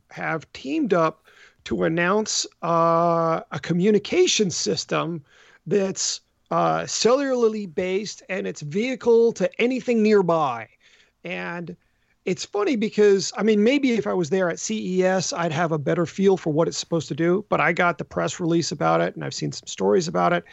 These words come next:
The idea is that, uh,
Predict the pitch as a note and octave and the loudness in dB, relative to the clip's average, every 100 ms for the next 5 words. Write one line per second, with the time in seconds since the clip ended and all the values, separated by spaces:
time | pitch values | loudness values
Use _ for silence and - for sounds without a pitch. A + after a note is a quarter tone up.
0 | - - - - - E3+ G#3+ A3+ A#3+ C4 | -20 -20 -20 -20 -8 0 2 2 0 2
1 | A#3+ G3 E3+ F#3+ F3+ F#3 F3+ F3+ - _ | 4 4 2 -4 -2 -2 -4 -6 -16 _
2 | _ _ - E3+ E3 | _ _ -12 -8 -8